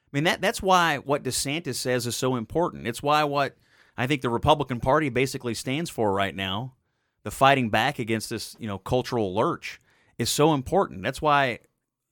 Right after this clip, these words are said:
you know, we can't stop. You can't just, because other people have a di-, you can't just roll over. You just, you have to fight. And the way you fight is by,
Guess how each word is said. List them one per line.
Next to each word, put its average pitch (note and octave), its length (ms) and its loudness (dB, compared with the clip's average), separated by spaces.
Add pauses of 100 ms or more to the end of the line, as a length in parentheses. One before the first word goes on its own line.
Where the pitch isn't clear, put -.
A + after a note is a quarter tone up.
you B2+ 100 -4
know, G#2+ 320 0
we C3+ 160 0
can't D#3 320 -6
stop. - 480 0
You A2+ 100 -6
can't C#3+ 260 -4
just, A#2+ 220 -6 (420)
because C#3 360 2
other D#3+ 160 4
people C3+ 320 -2
have A#2+ 100 2
a G#2+ 40 -8
di-, C3+ 120 4
you A#2+ 60 -6
can't F#3 160 0
just G#2+ 120 -6
roll B2 220 6
over. E3+ 420 2 (260)
You C#3+ 140 4
just, E3 280 0
you D3+ 160 -2
have D3+ 360 -2
to D#3 100 -6
fight. A#3 480 -2
And C3+ 180 -2 (320)
the C3+ 80 2
way F3 140 4
you G3 160 -2
fight F#3+ 460 2 (560)
is C#3 200 2
by, B2 440 2